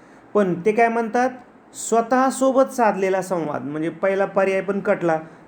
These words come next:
तर त्याला म्हणू आपण इंट्रापर्सनल कम्युनिकेशन, म्हणजे पर्याय क्रमांक दोन. त्यानंतर नेक्स्ट क्वेश्चन,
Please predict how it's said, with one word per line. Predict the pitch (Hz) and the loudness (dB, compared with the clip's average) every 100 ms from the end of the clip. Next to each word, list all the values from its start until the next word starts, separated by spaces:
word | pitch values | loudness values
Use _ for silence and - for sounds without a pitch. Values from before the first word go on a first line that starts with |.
| - | -2
तर | 190 | 0
त्याला | 190 190 | 2 2
म्हणू | 185 180 175 | 2 0 -2
आपण | 170 196 196 - - | -2 -2 -6 -8 -10
इंट्रापर्सनल | 185 190 - 214 214 214 196 175 175 180 202 240 220 - - - | -8 -8 -4 2 2 2 2 2 0 -2 -2 -2 -6 -14 -20 -8
कम्युनिकेशन, | 165 156 156 151 147 147 131 - 165 123 104 107 - | -2 0 2 0 -2 -2 -4 0 0 0 -6 -12 -14
म्हणजे | 147 143 143 | -8 -6 -6
पर्याय | - 156 156 156 | -2 0 2 0
क्रमांक | 156 147 139 131 127 151 190 208 - - - | 0 -4 -2 -4 -4 -2 -2 -4 -16 -20 -14
दोन. | 131 170 131 107 - - - - - - - - | 2 4 4 0 -12 -20 -20 -20 -20 -20 -6 2
त्यानंतर | 208 214 214 214 233 302 - - - - - - - - - - - - - - - - - - - - - - - - - - - - - - - - - - - - - - - - - - | 4 4 0 2 0 0 -10 -20 -20 -20 -20 -20 -20 -20 -20 -20 -20 -20 -20 -20 -20 -20 -20 -20 -20 -20 -20 -20 -20 -20 -20 -20 -20 -20 -20 -20 -20 -20 -20 -20 -20 -20 -20 -20 -20 -20 -20 -6
नेक्स्ट | 170 196 190 | 0 0 0
क्वेश्चन, | - 170 170 | -2 0 2